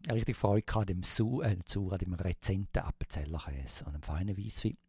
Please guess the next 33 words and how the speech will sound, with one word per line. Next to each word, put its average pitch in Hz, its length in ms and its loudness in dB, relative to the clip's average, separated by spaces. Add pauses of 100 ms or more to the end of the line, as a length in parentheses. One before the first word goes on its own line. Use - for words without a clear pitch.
(120)
Alles, 98 200 0
was 117 80 2
mir 101 100 -2
gefehlt 107 320 2
hat, - 120 0
wäre 92 120 0
eigentlich 92 160 -4
ein 107 80 -4
saurer 104 280 2
Most, 101 360 0
aber 85 240 -2 (920)
das - 120 0
ist - 40 -4
halt 76 140 -4
die - 60 -8
Saison 80 260 0
nicht 78 100 -4
gerade - 160 -6
dazu, - 320 -4
jetzt 80 160 -6
im 87 80 0
Moment - 240 -10
gerade. - 180 -10 (800)
<clears throat> 69 280 -6
Ist - 120 -4
da 78 40 0
gut 78 200 -2
gewesen. - 200 -4 (1000)
Gut, - 240 8
äh, 120 200 12 (260)
das 78 460 0 (120)
zu 147 120 4
dem. 98 380 8